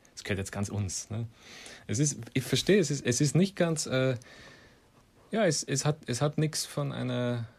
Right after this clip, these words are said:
Erwachsenenbildung da. <laughs> Es ist keine Erwachsenenbildung, sondern es hat was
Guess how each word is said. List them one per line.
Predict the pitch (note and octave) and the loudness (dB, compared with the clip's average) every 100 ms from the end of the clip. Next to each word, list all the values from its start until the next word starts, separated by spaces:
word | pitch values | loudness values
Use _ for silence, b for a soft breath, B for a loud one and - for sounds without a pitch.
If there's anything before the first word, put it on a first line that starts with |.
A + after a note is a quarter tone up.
| b - | b -6
Erwachsenenbildung | A2+ A2+ B2 - B2+ A#2+ A2+ A2 A2 _ - G#2 G2 F#2+ F#2 F#2+ - | 0 0 0 -4 0 2 0 -2 -6 _ -6 -2 -2 -4 -6 -10 -14
da. | - - - | -14 -14 -8
<laughs> | - | 6
Es | A3 C#3+ F3 - - | 6 6 -4 -6 -18
ist | - | -4
keine | D3 C3+ | 0 4
Erwachsenenbildung, | A2+ G#2+ - G2+ F#2+ G2 F#2 F2+ B B B B B | 4 2 0 -2 -2 -4 -6 -10 B B B B B
sondern | - G#2 A2 | -4 0 0
es | A2 | 0
hat | D3 D3+ | -2 -2
was | C#3+ | 0